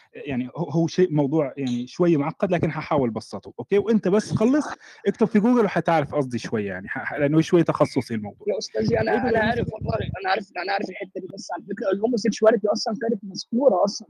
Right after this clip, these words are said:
Speaker 2: في الدي اس ام وان والدي اس ام تو، أو اتشالت أعتقد الدي اس ام تو، لكن الدي اس ام ثري يعني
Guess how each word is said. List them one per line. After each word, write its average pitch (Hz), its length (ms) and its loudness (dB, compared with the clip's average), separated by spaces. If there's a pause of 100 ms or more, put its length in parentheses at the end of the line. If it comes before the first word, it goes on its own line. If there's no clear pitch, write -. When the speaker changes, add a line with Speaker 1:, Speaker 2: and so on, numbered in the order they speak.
Speaker 2:
في 349 60 -10
الدي 175 280 -4
اس 196 220 -2
ام 196 160 0
وان 202 220 -2
والدي 180 300 -4
اس 196 160 -2
ام 214 100 -2
تو، 208 120 -4 (760)
أو 185 80 4
اتشالت 226 420 -2
أعتقد 196 320 -4
الدي 180 160 -4
اس 208 120 -2
ام 208 100 -4
تو، - 80 -4 (500)
لكن 220 280 0
الدي 240 260 -2
اس 233 140 -2
ام 294 160 2
ثري 277 260 -2
يعني 226 200 -4